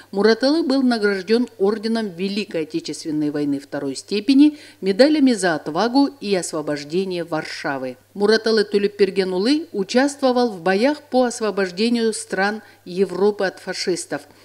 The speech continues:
Вернувшись в тысяча девятьсот пятидесятом году в родное село,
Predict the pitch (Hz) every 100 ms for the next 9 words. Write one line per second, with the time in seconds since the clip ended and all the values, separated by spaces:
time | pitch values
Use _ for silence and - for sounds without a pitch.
0 | _ - 190 196 254 285 277 254 - -
1 | - - 320 302 269 254 220 226 226 254
2 | - 220 196 180 180 190 170 160 160 156
3 | 151 156 160 170 165 - 240 285